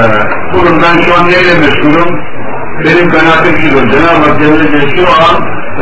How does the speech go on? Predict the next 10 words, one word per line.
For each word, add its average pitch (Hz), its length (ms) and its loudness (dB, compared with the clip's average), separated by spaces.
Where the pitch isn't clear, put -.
yüreğini 156 380 2
ortaya 165 460 0
koymak 156 440 0
suretiyle, 185 600 2
eee, 131 760 2
amin 170 380 0
diyen 151 280 2
kullarıyla 175 680 2
Allah-u 165 440 0
Teala - 440 2